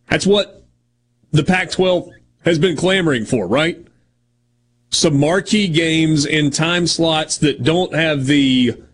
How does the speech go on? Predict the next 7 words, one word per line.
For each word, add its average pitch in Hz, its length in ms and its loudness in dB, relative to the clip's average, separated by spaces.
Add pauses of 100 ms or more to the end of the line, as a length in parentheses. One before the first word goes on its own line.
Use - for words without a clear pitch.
(280)
Pac-twelve 170 1000 0
After 156 440 -2
Dark 151 480 -2
moniker 143 600 0
attached 143 540 -4
to 156 160 4
them. 113 200 -4